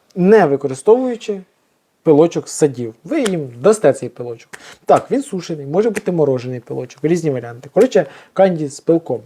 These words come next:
але починаючи з двадцятих чисел лютого, а може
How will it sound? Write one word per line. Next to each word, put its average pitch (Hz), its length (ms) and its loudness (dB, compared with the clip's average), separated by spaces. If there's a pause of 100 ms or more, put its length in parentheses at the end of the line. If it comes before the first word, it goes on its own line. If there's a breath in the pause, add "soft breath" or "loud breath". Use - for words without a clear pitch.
(200)
але 190 300 4 (140)
починаючи 170 720 -2
з 147 380 2 (440 loud breath)
двадцятих 156 400 4
чисел 156 320 -2
лютого, 131 400 -2 (180)
а 139 100 -8
може 165 360 0